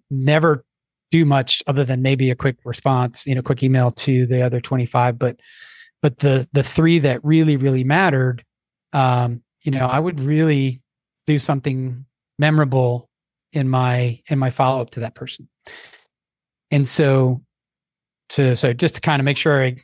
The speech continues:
that I covered it. Yeah, I think you, you want to be just,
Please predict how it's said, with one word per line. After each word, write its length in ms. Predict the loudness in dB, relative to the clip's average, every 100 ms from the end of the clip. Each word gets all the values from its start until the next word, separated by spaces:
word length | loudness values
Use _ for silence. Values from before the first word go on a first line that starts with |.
| _ -6
that 100 | -6
I 80 | -2
covered 260 | -2 -2
it. 160 | -4 -2
Yeah, 160 | -2
I 60 | -2
think 420 | -4 -6 -6 -8
you, 340 | -4 -2 -2 -4 -12 _ _ _
you 100 | 0
want 240 | 2 0 -2
to 260 | -2 -2
be 240 | -2 -4 -6 _ _ _
just, 260 | -10 -10